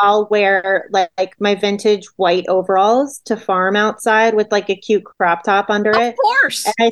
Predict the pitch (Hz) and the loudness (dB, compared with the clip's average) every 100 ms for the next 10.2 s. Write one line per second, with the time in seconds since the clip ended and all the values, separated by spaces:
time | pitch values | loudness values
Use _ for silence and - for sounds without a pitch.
0 | 240 247 247 247 240 240 240 247 233 220 | 0 -2 0 2 2 2 0 0 0 0
1 | 202 202 202 226 208 - 214 196 196 - | 0 0 0 -4 -4 -4 -2 0 -2 -2
2 | 185 190 214 202 196 180 190 - 208 202 | 0 0 0 0 0 0 -2 -4 -2 -2
3 | 202 202 196 190 214 196 196 185 175 185 | -2 0 0 0 0 -2 -2 0 0 0
4 | 214 202 202 196 196 196 190 190 208 190 | -2 0 0 -2 0 0 -2 -4 -2 2
5 | 185 175 - _ - 220 226 226 247 233 | 2 0 -4 _ -6 0 2 2 -2 0
6 | 226 214 208 - 220 220 220 208 - 214 | 0 0 -2 -2 0 0 0 -2 0 0
7 | 214 214 247 302 311 240 226 208 202 202 | 2 2 2 0 -4 -4 -2 0 2 2
8 | 196 185 185 226 262 269 180 175 185 202 | 2 0 0 0 2 2 0 0 -4 -4
9 | 202 202 180 180 - 175 165 175 175 254 | -2 0 -2 -4 -14 -16 -6 -4 -2 -4
10 | - | -4